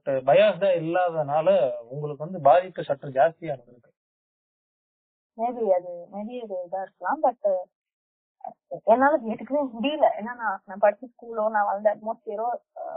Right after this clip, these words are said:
Speaker 2: அதை நான் பார்த்தது இல்லைங்கவும், அது எனக்கு ரொம்ப ஒரு, அதை ஏத்துக்கிறதுக்கு அவ்வளவு கஷ்டமா இருந்தது. உண்மையை சொல்லணும்னா,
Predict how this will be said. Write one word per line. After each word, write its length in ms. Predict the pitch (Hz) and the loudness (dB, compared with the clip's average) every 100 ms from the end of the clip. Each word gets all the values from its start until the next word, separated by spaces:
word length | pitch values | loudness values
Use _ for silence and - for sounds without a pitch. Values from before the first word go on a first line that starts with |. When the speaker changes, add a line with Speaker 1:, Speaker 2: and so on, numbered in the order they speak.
| - | -6
Speaker 2:
அதை 120 | 185 | -4
நான் 100 | 185 | 2
பார்த்தது 400 | 185 202 214 220 | 8 8 6 -6
இல்லைங்கவும், 680 | 202 226 240 226 214 262 277 - _ _ _ _ _ - - | -8 -4 -2 -2 -4 -4 -4 -6 _ _ _ _ _ -20 -12
அது 240 | - - | -12 -12
எனக்கு 300 | - 170 165 | -16 -18 -12
ரொம்ப 300 | 175 220 262 | -8 0 4
ஒரு, 460 | 277 214 190 175 165 | 6 4 -2 -4 -8
அதை 220 | 170 180 165 _ | -12 -12 -20 _
ஏத்துக்கிறதுக்கு 800 | 190 214 226 214 202 170 165 165 - _ | -8 -8 0 0 0 -2 -4 -4 -14 _
அவ்வளவு 300 | - 170 208 | -12 -4 -4
கஷ்டமா 380 | 202 - 208 214 | -4 -8 -6 -4
இருந்தது. 380 | 196 180 175 170 _ _ _ _ _ _ _ | -6 -10 -16 -18 _ _ _ _ _ _ _
உண்மையை 400 | 180 175 180 185 185 | -20 -18 -14 -10 -6
சொல்லணும்னா, 360 | 175 175 175 | -8 -6 -8